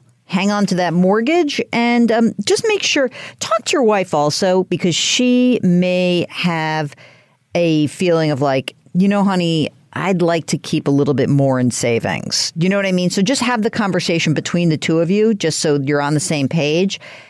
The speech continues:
But, uh, I think that makes, that makes perfect sense. So go forth, hang on to that beautiful three and a quarter percent mortgage. How many years left on that mortgage?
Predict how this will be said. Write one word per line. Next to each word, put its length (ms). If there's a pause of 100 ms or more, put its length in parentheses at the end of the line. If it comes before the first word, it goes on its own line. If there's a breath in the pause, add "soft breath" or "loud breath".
(200 loud breath)
But, 280
uh, 160
I 100
think 260
that 180
makes, 540
that 160
makes 200
perfect 440
sense. 260
So 220 (360 loud breath)
go 220
forth, 800
hang 260
on 140
to 100
that 380
beautiful 500
three 260
and 80
a 40
quarter 280
percent 420
mortgage. 420
How 160
many 160
years 320
left 240
on 140
that 120
mortgage? 500